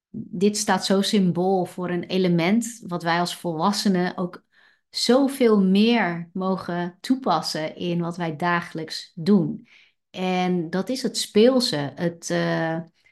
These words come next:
het spelelement, maar ook het dingen doen op een andere manier, op een manier die voor jou werkt en die voor jou goed is. Eh, in plaats van je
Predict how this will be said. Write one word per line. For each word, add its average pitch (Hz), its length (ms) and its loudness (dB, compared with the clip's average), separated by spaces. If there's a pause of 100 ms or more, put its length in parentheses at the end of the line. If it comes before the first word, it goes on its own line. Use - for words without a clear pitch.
(140)
het 185 220 -4
spelelement, 208 960 6
maar 190 240 0
ook 262 400 -2 (540)
het 208 680 0 (680)
dingen 247 380 6
doen 277 440 6
op 240 160 2
een 208 260 4
andere 208 360 4
manier, 185 520 4
op 175 120 -6
een 185 100 0
manier 190 340 0
die 185 180 -4
voor 190 180 -6
jou 185 500 2
werkt 180 400 -4
en 175 140 -6
die 175 160 -4
voor 190 120 -2
jou 196 300 2
goed - 340 -6
is. 175 480 -6 (440)
Eh, 175 320 -4
in 185 200 0
plaats 233 360 4
van 190 280 0
je 175 520 0